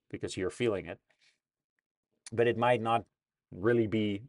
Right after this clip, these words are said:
objectively there. Like, if you get a little bit of distance, you might realize, "Oh, you know what?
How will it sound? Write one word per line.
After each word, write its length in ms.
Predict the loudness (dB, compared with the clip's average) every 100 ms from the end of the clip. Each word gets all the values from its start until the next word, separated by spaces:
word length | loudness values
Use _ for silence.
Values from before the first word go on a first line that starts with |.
| -4
objectively 840 | -2 2 0 0 -10 -6 -6 -8 -8
there. 340 | 0 0 0
Like, 180 | -8 -8
if 80 | -6
you 100 | -2
get 180 | 2 2
a 40 |
little 240 | 4 2 0
bit 160 | -2
of 200 | -2 -2
distance, 460 | 0 0 2 -2 0
you 80 | 0
might 220 | 0 0
realize, 420 | 0 4 4 4
"Oh, 160 | 0 -2 _ _
you 80 | -6
know 140 | 0
what? 280 | 4 4 2